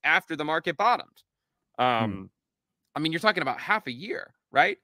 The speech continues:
Speaker 1: In
Speaker 2: Yeah.
Speaker 1: two thousand and one, the market bottomed, the, the, the S and P low, it was sixty-six days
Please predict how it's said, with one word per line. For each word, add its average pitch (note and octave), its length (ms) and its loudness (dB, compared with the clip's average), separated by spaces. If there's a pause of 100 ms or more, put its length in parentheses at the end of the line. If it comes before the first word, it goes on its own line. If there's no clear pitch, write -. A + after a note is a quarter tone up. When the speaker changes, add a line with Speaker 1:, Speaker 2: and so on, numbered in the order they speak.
(300)
Speaker 1:
In F3 180 0
Speaker 2:
Yeah. A2 160 0
Speaker 1:
two - 60 2
thousand F3 300 2
and C3 180 -6
one, E3+ 440 -2 (760)
the D#3 100 0
market E3 480 0
bottomed, D3+ 640 0 (520)
the, C#3 140 -4
the, B2 380 0
the B2 200 -2
S D#3 180 -2
and D3 80 -12
P D3+ 160 -10
low, D3+ 380 -2
it B2+ 60 -8
was C#3 120 -8
sixty-six - 800 -10
days C3+ 580 -4